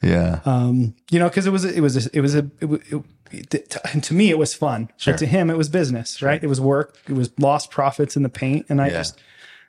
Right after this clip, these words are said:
Speaker 2: as a teenager, I just didn't, I didn't see it. I just saw a, a pretty badass truck I wanted to,
Speaker 1: <laughs>
Speaker 2: to drive.
Speaker 1: And you met your father.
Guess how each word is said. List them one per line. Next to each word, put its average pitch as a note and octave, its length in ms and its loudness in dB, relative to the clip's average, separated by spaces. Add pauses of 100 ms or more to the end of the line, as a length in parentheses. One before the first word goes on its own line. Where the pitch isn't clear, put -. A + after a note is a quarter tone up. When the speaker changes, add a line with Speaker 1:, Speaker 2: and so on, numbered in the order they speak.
(120)
Speaker 2:
as B2+ 120 0
a C3+ 80 2
teenager, C#3 520 2
I B2+ 60 0
just B2+ 300 -6 (160)
didn't, B2+ 340 0
I B2+ 60 0
didn't B2 180 0
see C3+ 160 -4
it. B2+ 80 0
I A2 80 -2
just A#2+ 160 -4
saw A#2+ 240 -2 (140)
a, - 40 -10
a A2 160 -4 (220)
pretty B2+ 180 0
badass A#2 380 -2
truck C#3 320 -2
I B2 80 -4
wanted A2+ 300 -4
to, A#2 400 -4
Speaker 1:
<laughs> - 80 -20
Speaker 2:
to C#3+ 80 -2
drive. C3 220 2
Speaker 1:
And A2 100 -2
you G#2 80 4
met G#2 180 2
your F2+ 120 0
father. F#2+ 360 0